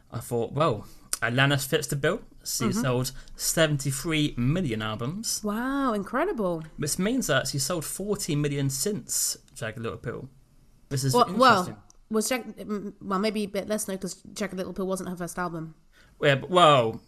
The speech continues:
Speaker 1: they always say discount the first two albums. That's an, it's another person.
Speaker 2: Wait, I,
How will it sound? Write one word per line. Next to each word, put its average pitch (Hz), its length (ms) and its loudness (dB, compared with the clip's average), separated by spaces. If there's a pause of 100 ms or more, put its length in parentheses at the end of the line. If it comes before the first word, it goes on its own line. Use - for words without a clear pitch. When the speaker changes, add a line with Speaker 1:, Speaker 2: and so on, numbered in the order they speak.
(160)
Speaker 1:
they 196 220 8
always 165 280 6
say 127 220 4
discount 135 580 0
the 139 60 -8
first 123 300 -2
two 120 140 -6
albums. 110 420 -8
That's 120 220 -6
an, 131 80 -8
it's 127 180 -4
another 123 200 0
person. 110 500 -6 (380)
Speaker 2:
Wait, 330 200 4
I, 302 140 8